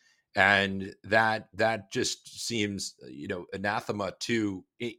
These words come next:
in intellectual discourse. And that's why I always found that, ironically, uh, if there's one spot that that type of thinking should not be so rampant, it's a college campus,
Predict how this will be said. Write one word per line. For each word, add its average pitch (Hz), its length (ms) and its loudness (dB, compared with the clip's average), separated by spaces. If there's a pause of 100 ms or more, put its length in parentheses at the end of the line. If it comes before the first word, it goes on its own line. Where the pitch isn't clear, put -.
in 117 140 0
intellectual 127 560 0
discourse. - 600 -6 (360)
And - 80 -6
that's 135 220 0
why 123 160 6
I 110 60 6
always 123 340 2
found 107 460 0
that, 98 260 -2 (340)
ironically, 107 1000 0 (180)
uh, 107 40 -8 (340)
if 123 180 -4
there's 110 240 0
one 135 240 0
spot 123 720 -2
that 101 260 -8
that 113 460 -4 (280)
type 113 280 -2
of 92 100 -6
thinking 104 500 -8
should 143 400 0
not 95 460 -4 (360)
be 117 120 -6
so 104 220 0
rampant, 95 520 -4
it's 107 200 -4
a 104 40 -4
college 107 380 -2
campus, - 520 -6